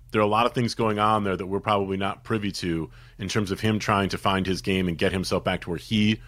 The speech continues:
expects himself to be, where we expect him to be. Jordan Spieth is on the upward thing, and I, and I could see Jordan getting a P G A championship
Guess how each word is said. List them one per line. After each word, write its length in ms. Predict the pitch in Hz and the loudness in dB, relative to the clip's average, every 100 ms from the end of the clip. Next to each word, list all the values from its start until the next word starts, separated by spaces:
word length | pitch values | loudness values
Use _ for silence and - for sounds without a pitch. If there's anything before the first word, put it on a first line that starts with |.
| - | -10
expects 400 | 104 - 98 - | -8 -2 -4 -2
himself 320 | 110 117 104 | -4 -2 -2
to 80 | 113 | 0
be, 100 | 117 | 2
where 160 | 120 117 | 4 6
we 200 | 165 247 | 4 4
expect 340 | - 80 - | 0 -6 -6
him 180 | 78 62 - - - | -10 -12 -18 -20 -10
to 120 | 113 | -6
be. 220 | 98 80 - - - - - | -2 -4 -6 -16 -20 -20 -4
Jordan 280 | - 175 202 | 6 6 6
Spieth 260 | - 165 131 | 4 2 2
is 140 | 120 | 2
on 120 | 110 | 4
the 80 | 104 | 4
upward 300 | 104 - 95 | 2 2 -2
thing, 220 | 95 71 82 | -2 -6 -4
and 80 | |
I, 180 | 90 98 | -4 -2
and 80 | 104 | 0
I 40 | 117 | 0
could 200 | 135 - | -2 -2
see 340 | - 139 131 | 2 4 4
Jordan 680 | 123 127 113 113 110 107 101 - - - - - | 2 0 4 4 2 -2 -6 -10 -20 -20 -20 0
getting 300 | 120 120 113 | 6 6 6
a 60 | 107 | 0
P 180 | 113 | -2
G 180 | 101 107 | -2 0
A 80 | 98 | 0
championship 800 | - 101 95 95 90 - 87 | 0 -2 -2 -4 -6 -4 -4